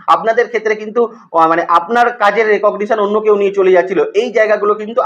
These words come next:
ultimately বন্ধ হওয়ার একটা জায়গা, এটা কিন্তু অবশ্যই, অবশ্যই থাকতে চলেছে উত্তরাষাঢ়া নক্ষত্রের মানুষের। এবং প্যারালালি আপনাকে কিন্তু কাজের ক্ষেত্রে বেশ কিছুটা উন্নতি এই সময় কিন্তু প্রদান করবে। শ্রবণা নক্ষত্রের মানুষের ক্ষেত্রে কিন্তু অফিস পলিটিক্সের জায়গা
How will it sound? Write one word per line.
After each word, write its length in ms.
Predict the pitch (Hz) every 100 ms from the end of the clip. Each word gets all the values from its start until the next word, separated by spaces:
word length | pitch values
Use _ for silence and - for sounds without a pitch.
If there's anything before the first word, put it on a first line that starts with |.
| 165
ultimately 460 | 170 208 214 185 175
বন্ধ 240 | 180 180
হওয়ার 260 | 180 175 170
একটা 120 | 180
জায়গা, 320 | 160 151 202 208 - -
এটা 180 | 190 208
কিন্তু 260 | 214 202 202
অবশ্যই, 340 | 180 180 180
অবশ্যই 280 | 165 165 165
থাকতে 280 | 156 - 175
চলেছে 280 | 185 190 202
উত্তরাষাঢ়া 480 | 165 175 170 180 170
নক্ষত্রের 460 | 175 170 175 185
মানুষের। 240 | 185 196 208
এবং 180 | 202 202
প্যারালালি 400 | 185 196 220 226
আপনাকে 280 | 214 208 196
কিন্তু 220 | 185 190
কাজের 260 | 165 151 170
ক্ষেত্রে 280 | 170 180 226 220 - _ -
বেশ 160 | 226 226
কিছুটা 240 | 190 196
উন্নতি 360 | 175 160 165 208
এই 120 | 190
সময় 200 | 165 151
কিন্তু 220 | 147 151 214
প্রদান 320 | 185 170 156
করবে। 280 | 156 147 120 - _ _ _ _
শ্রবণা 460 | - 175 214 240
নক্ষত্রের 500 | 226 220 185 180 175
মানুষের 340 | 160 156 156 143
ক্ষেত্রে 260 | 151 151
কিন্তু 240 | 147 160 226 -
অফিস 300 | 147 233 214 -
পলিটিক্সের 560 | 165 156 156 - 151
জায়গা 300 | 151 143 135